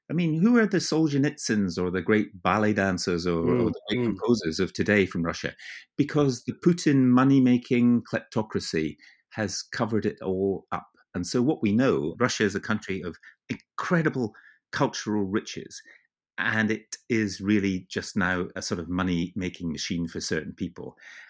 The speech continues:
Speaker 1: And therefore, in that sense, the fact it's Chelsea Football Club, which of course everybody has heard of around the world, and Abramovich, that he becomes the kind of poster boy for doing something.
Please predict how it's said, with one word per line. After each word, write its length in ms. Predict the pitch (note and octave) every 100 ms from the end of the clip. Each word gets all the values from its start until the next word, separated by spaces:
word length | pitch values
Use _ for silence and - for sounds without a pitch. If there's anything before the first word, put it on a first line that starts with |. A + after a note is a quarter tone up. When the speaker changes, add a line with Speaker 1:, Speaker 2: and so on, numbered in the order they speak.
| _
Speaker 1:
And 160 | A2+ A2+
therefore, 480 | B2+ B2+ B2 A2+ -
in 100 | A2+ A#2
that 220 | D#3+ -
sense, 540 | - D2 D2 E2 - -
the 60 |
fact 260 | - G2+ -
it's 160 | F2 -
Chelsea 420 | - F#2 E2+ F#2
Football 380 | G#2 F#2 E2+ E2
Club, 300 | F#2 F#2+ G2+
which 200 | G2 -
of 80 | E2+
course 280 | F2 E2 F2+
everybody 400 | F2 E2+ E2 E2
has 120 | E2
heard 180 | F2 F2
of 140 | E2+
around 180 | F2 F2
the 80 | E2
world, 280 | G2 F#2+ - - - - -
and 160 | F#2+
Abramovich, 720 | E2+ G#2 G#2 F#2+ - - - -
that 240 | A2 A2+ -
he 160 | - A2
becomes 400 | G2+ G2+ F2+ -
the 80 |
kind 220 | - F#2 F2
of 120 | -
poster 380 | G2 G2 - D#2+
boy 300 | E2 E2 -
for 160 | -
doing 420 | E2+ G#2+ F2+ E2 E2
something. 540 | - F2+ - -